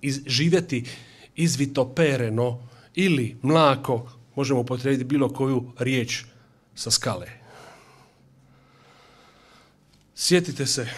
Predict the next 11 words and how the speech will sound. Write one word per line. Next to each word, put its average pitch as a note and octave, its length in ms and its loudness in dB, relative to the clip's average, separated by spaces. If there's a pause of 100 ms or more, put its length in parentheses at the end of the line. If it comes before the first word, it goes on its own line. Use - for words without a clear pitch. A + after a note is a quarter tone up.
(140)
što - 180 -2
je B2 60 2
rekao. A2 260 -6 (4000)
Kad A#2+ 140 -4
se D#3+ 140 4
ovo, F#3+ 380 6 (260)
ove E3+ 220 4
tri A3 200 6
stvari, C3 600 0 (1120)
predan, F3 560 4
razapet, F3 760 4